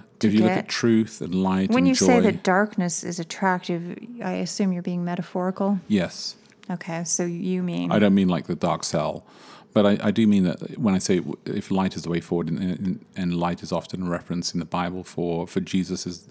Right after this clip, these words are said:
Speaker 2: is the light, and truth is the light, and it will set you free. And so darkness is the opposite of that.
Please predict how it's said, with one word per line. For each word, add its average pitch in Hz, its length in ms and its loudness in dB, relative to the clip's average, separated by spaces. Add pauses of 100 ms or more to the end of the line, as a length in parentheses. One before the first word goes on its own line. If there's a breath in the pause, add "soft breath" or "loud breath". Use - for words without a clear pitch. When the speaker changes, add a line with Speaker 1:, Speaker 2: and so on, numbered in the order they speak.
Speaker 2:
is 90 160 -8
the 95 80 -6
light, 90 400 -4
and 87 160 -4 (340 loud breath)
truth - 480 0
is - 100 -10
the 95 60 -2
light, 90 340 -4
and 87 80 -12
it - 20 -10
will - 80 -8
set - 240 -10
you - 80 -8
free. 92 260 -4
And 87 100 -4
so 85 240 -2 (520 loud breath)
darkness 92 560 -2
is 82 80 -14
the 95 100 -2
opposite - 400 -8
of - 80 -12
that. - 320 -10